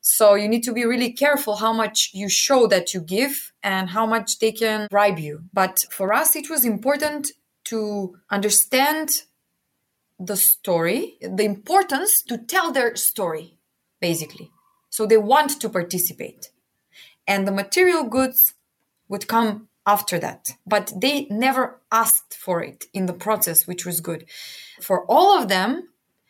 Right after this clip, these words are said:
it was really nice that the whole process was accepted as a game. It was something fun, something new going on in the desert of Bekirlia.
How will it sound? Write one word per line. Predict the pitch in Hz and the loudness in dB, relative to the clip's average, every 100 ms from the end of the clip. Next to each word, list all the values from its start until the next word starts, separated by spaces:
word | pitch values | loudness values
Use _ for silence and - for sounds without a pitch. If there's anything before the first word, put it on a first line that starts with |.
| _ _ 190 - | _ _ _ -4
it | 269 277 | -2 0
was | 254 - 208 | 0 0 0
really | 196 247 311 330 311 | -4 -2 2 2 2
nice | 233 254 262 | 2 2 0
that | 202 247 262 - | 2 2 0 -8
the | 196 214 | -6 -8
whole | 180 240 254 | -2 -2 0
process | 220 226 285 262 - | -2 0 0 0 0
was | 190 220 233 | -2 -2 0
accepted | 214 - 226 226 240 | 0 0 -2 -4 -4
as | 214 180 | -2 -4
a | |
game. | 165 190 220 165 143 - _ | -2 6 6 6 -4 -14 _
It | 214 220 | -12 -6
was | 226 - | 0 2
something | 285 302 294 240 | 2 -2 -2 -2
fun, | 226 - 226 247 254 240 | -4 -4 0 2 0 0
something | - 240 247 254 214 202 | 0 0 -2 -2 -2 -2
new | 226 262 269 208 | 0 2 2 0
going | 226 233 214 | 0 2 0
on | 214 226 233 220 | -2 0 -2 -4
in | 208 202 | -8 -4
the | 190 | -4
desert | 160 190 180 175 196 226 - - _ _ _ _ _ _ | -2 0 0 0 -4 -6 -10 -10 _ _ _ _ _ _
of | 185 175 | -6 -4
Bekirlia. | 185 - 214 208 208 233 269 | -6 -2 -2 0 2 0 -2